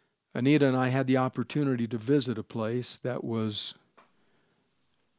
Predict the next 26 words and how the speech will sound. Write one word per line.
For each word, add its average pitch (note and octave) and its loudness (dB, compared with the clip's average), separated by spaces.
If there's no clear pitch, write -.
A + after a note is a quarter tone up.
wow, A2 0
I'm A2+ -4
not C#3 4
even C3+ 4
sure C#3 2
how C3 -2
to C3 -2
put C3+ 0
it B2+ -2
into B2 -4
words. G2+ -8
It C#3 4
was A#2 4
compelling C#3 0
and B2+ 2
it D3 2
was A#2 0
distressing - -4
in C3+ 2
the B2 4
extreme. G2 -4
It D#3 2
was C3 2
a C#3 4
place E3 4
called B2 -4